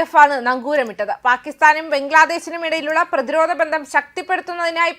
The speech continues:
പാകിസ്ഥാൻ നാവികസേനാ മേധാവി അഡ്മിറൽ നവീദ് അഷ്റഫ് ബംഗ്ലാദേശ് സന്ദർശിച്ചിരുന്നു. അദ്ദേഹം ബംഗ്ലാദേശ് സൈനിക മേധാവി ജനറൽ വക്കർ ഉ സമാനുമായി കൂടിക്കാഴ്ച നടത്തിയിരുന്നു. സൈനിക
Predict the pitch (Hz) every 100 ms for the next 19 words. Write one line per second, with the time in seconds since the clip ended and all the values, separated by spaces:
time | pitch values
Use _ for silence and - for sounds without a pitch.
0 | 294 294 339 - 339 330 311 294 320 339
1 | 339 330 330 320 320 320 320 - 254 254
2 | 311 320 311 285 269 302 330 285 277 -
3 | 320 311 254 269 277 302 285 240 - 226
4 | 220 226 233 254 240 240 _ - - -
5 | 320 392 403 381 339 330 349 370 - 370
6 | 320 330 359 339 320 320 359 269 294 311
7 | 320 277 302 - 349 320 320 311 311 285
8 | 320 330 320 262 - 247 277 311 294 302
9 | 202 - 247 220 226 _ - - - 285
10 | 277 294